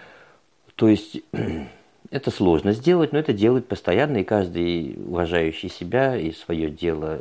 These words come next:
исследователь устраивает себе слепой тест. То есть берётся каменное орудие, кто-то им что-то делает и даёт трассологу,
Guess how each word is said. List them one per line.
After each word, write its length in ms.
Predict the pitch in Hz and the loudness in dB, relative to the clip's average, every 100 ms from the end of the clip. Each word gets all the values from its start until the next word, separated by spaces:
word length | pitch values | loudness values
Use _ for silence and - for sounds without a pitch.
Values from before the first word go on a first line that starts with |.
| 69 | -10
исследователь 840 | 78 - 131 131 127 123 107 95 - | -12 -2 -2 0 0 0 -4 -8 -10
устраивает 520 | - 101 135 123 98 | -6 -2 0 0 -2
себе 220 | 90 113 | -4 -6
слепой 360 | - 85 - 95 | -4 -4 -2 -2
тест. 300 | - - - | -2 -10 -10
То 100 | 80 | -10
есть 100 | 85 | -2
берётся 340 | 127 160 113 | 0 2 0
каменное 500 | - 101 92 82 82 | 0 0 0 -2 -2
орудие, 320 | 92 139 131 | 0 0 -2
кто-то 400 | 123 - 170 - | -4 2 2 4
им 300 | 120 151 127 | -2 0 0
что-то 340 | - 104 87 76 | 2 0 0 -4
делает 600 | 80 147 165 82 78 - _ _ _ _ _ _ _ - | -4 -2 0 -2 -8 -20 _ _ _ _ _ _ _ 0
и 80 | |
даёт 380 | 107 104 165 - | 2 2 2 -2
трассологу, 640 | 147 143 160 131 80 71 | -4 0 2 2 2 -4